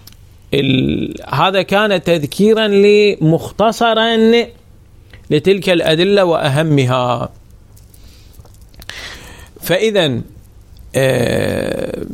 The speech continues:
مما سبق يتبين ثبوت الولاية المطلقة للفقيه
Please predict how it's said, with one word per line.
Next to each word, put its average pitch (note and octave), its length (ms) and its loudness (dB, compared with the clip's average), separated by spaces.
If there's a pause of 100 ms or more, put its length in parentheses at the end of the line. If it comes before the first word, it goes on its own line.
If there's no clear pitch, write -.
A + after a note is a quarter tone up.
(120)
مما G#3+ 400 0
سبق E3+ 640 -2
يتبين F#3+ 840 0
ثبوت F3 800 -2
الولاية D#3+ 720 2 (580)
المطلقة C#3+ 1400 0 (360)
للفقيه D3+ 1600 0